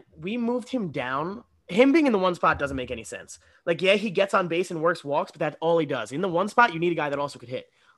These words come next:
I like Aaron Hicks in the nine spot because if you can have that guy that can work a walk and turn the lineup over back to the top of the lineup, that's huge. So really, I think if Hicks is playing, it has to be in that nine spot 'cause that's where you really maximize his skill set, which is walking.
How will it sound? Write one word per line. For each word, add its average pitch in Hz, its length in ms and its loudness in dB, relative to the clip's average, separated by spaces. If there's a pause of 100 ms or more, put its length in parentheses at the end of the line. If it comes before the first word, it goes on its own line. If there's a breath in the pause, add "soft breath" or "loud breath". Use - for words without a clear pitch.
(100)
I 269 320 8
like 220 440 6
Aaron 185 280 2
Hicks 170 300 2
in 143 60 -8
the 143 60 -6
nine 156 280 -2
spot 120 300 -8
because 151 600 2 (380 soft breath)
if 151 180 -12
you 202 160 -4
can 320 160 -2
have 226 200 4
that 226 140 0
guy 233 160 2
that 160 200 -6
can 214 300 -2
work 208 200 -2
a 185 40 0
walk 185 300 2
and 139 120 -8
turn 190 200 -4
the 185 60 -2
lineup 170 320 0
over 170 240 -2
back 147 420 0
to 220 100 -2
the 185 80 -4
top 180 260 2
of 170 40 -8
the 151 60 -8
lineup, 196 240 2
that's - 400 -6
huge. 233 420 -2 (300 soft breath)
So - 140 -6
really, 214 420 0 (260 soft breath)
I 262 120 8
think 359 180 4
if 226 100 2
Hicks - 240 2
is 269 80 0
playing, 220 320 4
it 185 80 2
has 196 280 4
to - 40 -12
be 226 120 -2
in 208 80 -2
that 180 140 0
nine 151 220 -4
spot 240 260 2
'cause 170 120 -10
that's 202 180 -2
where 240 100 -4
you 185 140 -4
really 185 240 2
maximize 170 460 0
his 147 120 -10
skill 208 220 -2
set, 131 260 -8
which 165 180 -6
is 160 120 -2
walking. 139 440 -6